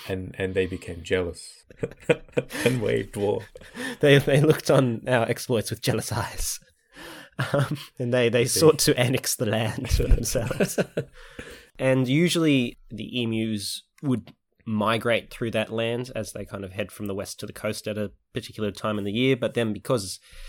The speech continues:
Speaker 2: there was this abundance of food there that hadn't been there before, they, um, they decided that they would not migrate, and they set up a shop and they started making a nuisance of themselves.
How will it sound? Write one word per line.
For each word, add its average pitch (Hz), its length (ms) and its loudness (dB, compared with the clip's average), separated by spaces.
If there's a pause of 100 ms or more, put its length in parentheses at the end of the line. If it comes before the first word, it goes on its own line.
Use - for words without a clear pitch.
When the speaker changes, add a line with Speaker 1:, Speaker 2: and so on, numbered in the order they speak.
(280)
Speaker 2:
there 123 120 2
was 107 120 0
this - 140 -2
abundance 110 640 0
of 104 100 -6
food 185 340 4
there 123 200 4
that 110 120 -2
hadn't 110 280 -2
been 104 180 0
there 113 180 4
before, 104 360 -2
they, 107 340 2
um, 104 520 0
they 117 100 2
decided 113 340 2
that - 100 -6
they 113 120 2
would 107 260 -2
not 135 320 4
migrate, 107 420 0
and 113 80 -4
they 101 80 -4
set 131 180 -2
up 123 100 0
a - 20 -10
shop - 360 -2
and 110 240 -6
they 110 120 -6
started 110 300 -6
making 113 240 -2
a 107 40 0
nuisance 127 380 2
of 101 100 -6
themselves. 120 560 -2